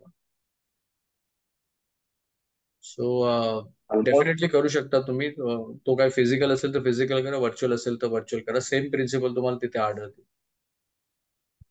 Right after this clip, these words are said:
Speaker 1: Right, Same. ती last fifteen इयर्सच्या प्रॅक्टिसचे आमचे case स्टडीजनी पण अजून बरेचसे research झालेले आहेत. त्यामुळे कदाचित तुम्ही पंधरा दिवस जे learn केलं आणि तिथे दोन तीन दिवसामध्ये learn करणार,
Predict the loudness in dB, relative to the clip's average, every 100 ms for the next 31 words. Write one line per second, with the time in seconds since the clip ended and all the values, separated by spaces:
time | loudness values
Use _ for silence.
0 | _ _ -6 -4 -4 -10 _ _ _ _
1 | _ _ -14 -4 -4 -4 -10 -6 0 2
2 | 2 0 -4 -2 -2 0 0 0 0 0
3 | 0 -4 0 0 2 0 0 0 -2 -10
4 | _ _ 0 0 2 0 0 0 -4 -4
5 | -4 -2 -4 -2 -2 -2 -4 -6 -6 -8
6 | -4 -4 -4 -6 -12 _ _ _ _ _
7 | -4 0 2 2 0 _ _ _ _ _
8 | -4 0 0 2 -2 -2 _ _ -4 -2
9 | 0 2 2 4 4 4 4 4 2 0
10 | -2 -2 -2 -8 _ _ -8 -6 -4 -2
11 | 2 2 2 0 0 0 0 -2 0 0
12 | 0 -2 -4 -4 -6